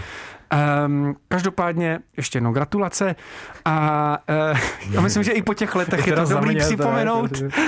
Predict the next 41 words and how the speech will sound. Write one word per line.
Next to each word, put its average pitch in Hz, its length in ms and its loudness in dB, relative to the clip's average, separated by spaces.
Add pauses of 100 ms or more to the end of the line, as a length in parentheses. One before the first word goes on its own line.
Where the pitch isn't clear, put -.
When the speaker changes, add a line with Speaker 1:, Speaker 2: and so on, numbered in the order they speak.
(260)
Speaker 1:
Eh, 196 160 2
Pavel 240 320 0
Zajíc 208 480 0
je 190 360 2
básník, 170 640 -2
skvělý 170 260 0
básník, 156 580 0
eh, 147 300 2
moc 151 160 -2
se 170 100 0
mi 156 80 2
líbí 151 220 2
jeho 151 140 2
sbírka 151 380 0
Peníze 190 640 2 (520)
a, 147 440 2 (100)
eh, 156 40 0 (480)
taky 147 300 -2
dělá 139 280 2
teď 143 360 -4
podcast - 680 -2
taky - 240 -2
s 147 60 2
dobrým 143 300 2
názvem 127 400 2
Korektní 135 480 0
poezie, 131 560 0
takže 139 200 -2
pokud 135 220 -2
máte 135 340 0
málo 131 300 2
podcastů 135 640 -2
o 131 300 0
básních, 127 500 0
ono 131 80 4
je 147 60 4
opravdu 143 520 0
jich 127 260 0
velmi, 151 340 2
velmi 143 260 2
málo, 131 300 2